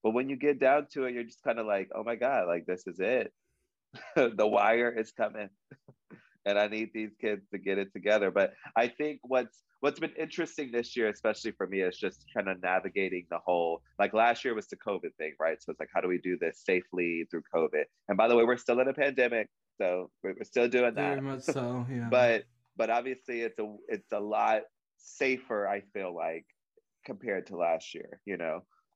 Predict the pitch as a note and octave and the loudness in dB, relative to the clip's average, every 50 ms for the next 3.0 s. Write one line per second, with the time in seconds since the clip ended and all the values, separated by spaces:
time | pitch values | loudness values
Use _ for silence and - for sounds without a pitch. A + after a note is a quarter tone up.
0 | _ - F#2+ F#2 F2 E2 D#2 D2+ D2+ D#2+ _ _ _ _ - - - _ _ _ | _ 0 2 2 2 0 -2 -4 -8 -12 _ _ _ _ -20 -20 -20 _ _ _
1 | - F#2 F#2+ F2+ F2+ - - G#2+ G2 F#2+ G2 - D3+ C3+ C3 A#2 G#2+ G#2 F#2+ F#2 | -6 -4 -4 -4 -4 -4 -2 0 0 0 0 -2 0 0 0 -2 -4 -6 -4 -4
2 | A2+ A2 A2 - - G#2+ G#2 G2+ G2 G2+ G2 F#2+ F2+ F2 F2 E2 D#2+ D#2 D#2 D#2+ | -4 -4 -4 -2 -2 0 0 0 0 0 -2 -2 -4 -4 -6 -6 -6 -8 -12 -16